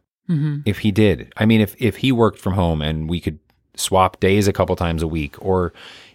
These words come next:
Speaker 2: if he worked a shift that allowed him to have Lexton over there for, I mean, it would be great if it worked out where he could be over there and I could feel comfortable with it. But the reality is that that's just not the situation.
Speaker 1: Right.
Speaker 2: And I don't really want Lexton over there for an entire day.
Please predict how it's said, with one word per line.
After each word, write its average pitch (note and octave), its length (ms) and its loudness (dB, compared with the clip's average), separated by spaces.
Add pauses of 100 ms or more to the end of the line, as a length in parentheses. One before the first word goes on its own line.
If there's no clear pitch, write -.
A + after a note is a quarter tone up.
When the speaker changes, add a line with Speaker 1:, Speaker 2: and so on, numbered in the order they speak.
(140)
Speaker 2:
if A2 140 0
he A2+ 100 0
worked G#2 260 -2
a G2 40 -2
shift - 360 -2
that F#2 140 0
allowed E2 320 0
him F2+ 100 -2
to F#2 80 -2
have F#2 260 -2
Lexton G#2+ 380 0
over F2+ 160 0
there E2 240 2
for, D#2+ 320 -4 (400)
I - 60 -20
mean, - 80 -20 (160)
it G#2 160 2
would G2+ 160 -2
be G#2 440 2 (380)
great E2 400 0 (760)
if E2+ 140 -2
it C#2 80 -4
worked D#2+ 240 0
out D2 300 2 (160)
where E2 180 -4
he D#2 160 -2
could D2+ 160 -2
be D2 160 2
over C2+ 180 -2
there C2 180 0
and C#2 140 -6
I C2 100 -2
could C2+ 160 -12
feel D2 120 -4
comfortable A#1+ 380 -10
with A1 160 -10
it. - 180 -14 (500)
But D#2+ 120 -4
the D#2 80 -2
reality E2 440 4
is C#2+ 180 -2
that C#2 100 -8
that's C#2+ 220 0
just D#2 220 -4
not C2+ 300 -2
the C2+ 60 -14
situation. - 600 -10 (640)
Speaker 1:
Right. - 140 -14
Speaker 2:
And D2 180 -6
I D#2 180 0
don't D#2+ 340 0
really G#2 240 4
want F2 240 2
Lexton D2 360 0
over C2+ 160 -4
there B1+ 180 -4
for C#2 120 -12
an C#2 80 -6
entire C2 340 -6
day. - 200 -14